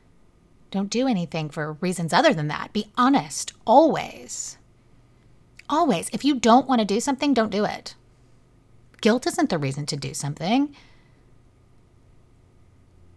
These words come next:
Fear isn't the reason to do something. Be honest in all things, big and small. Yes, please.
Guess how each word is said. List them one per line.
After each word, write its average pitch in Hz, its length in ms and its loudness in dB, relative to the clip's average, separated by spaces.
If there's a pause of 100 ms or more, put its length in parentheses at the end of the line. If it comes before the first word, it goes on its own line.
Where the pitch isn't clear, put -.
(1900)
Fear 269 240 2
isn't 185 260 -2
the 170 100 -8
reason 147 260 -6
to 180 100 -12
do 147 180 -8
something. 185 540 -8 (2000)
Be 175 140 -4
honest 185 640 -4 (180)
in 180 120 -6
all 175 180 2
things, - 440 -10
big 151 360 -10 (120)
and 165 140 -10
small. - 600 -6 (1900)
Yes, 196 400 -4
please. 233 880 0